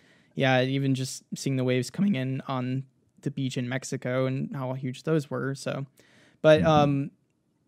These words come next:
Speaker 1: I say all of that to, um, bring up the iceberg floating in and it actually breaking the fetch, or at least, um,
Speaker 2: Right.
Speaker 1: stalling it. And
Speaker 2: Yes.
Speaker 1: that was,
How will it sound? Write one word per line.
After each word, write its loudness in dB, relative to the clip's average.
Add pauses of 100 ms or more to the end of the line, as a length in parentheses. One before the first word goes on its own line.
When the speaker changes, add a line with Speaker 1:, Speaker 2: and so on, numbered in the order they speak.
(180)
Speaker 1:
I 0 (120)
say 2
all 8
of 2
that 2
to, 0 (160)
um, 0 (120)
bring 2
up -2
the 0
iceberg -2
floating 0
in 2
and -2
it -8
actually 0 (400)
breaking -4
the -6
fetch, -8
or -4 (100)
at -4
least, -10
um, -6 (140)
Speaker 2:
Right. -2
Speaker 1:
stalling -2
it. -4 (600)
And -4
Speaker 2:
Yes. 6
Speaker 1:
that 4
was, 4